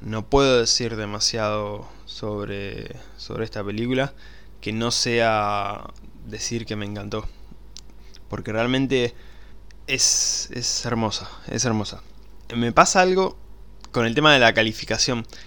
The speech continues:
Lo he mencionado una vez, creo, no, no recuerdo. Tengo un bardo en mi cabeza, porque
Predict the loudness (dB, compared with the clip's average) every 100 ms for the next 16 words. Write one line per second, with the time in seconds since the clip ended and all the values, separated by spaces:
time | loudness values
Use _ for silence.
0 | -16 -16 -16 -16 -16 -2 6 8 8 6
1 | 6 6 8 8 4 -4 -14 -16 -16 -16
2 | -16 -16 -10 -4 0 4 6 4 2 -2
3 | -6 0 2 2 0 -4 -2 -2 0 -2
4 | 0 0 -2 -4 -14 -16 -6 -2 0 0
5 | 0 -2 -6 -14 -18 -16 -16 -18 -16 -18
6 | -18 -18 -16 -8 -4 -4 -4 0 2 2
7 | 0 -6 -4 -2 0 0 -2 -6 -8 -16
8 | -16 -16 -16 -4 4 4 4 4 6 4
9 | 2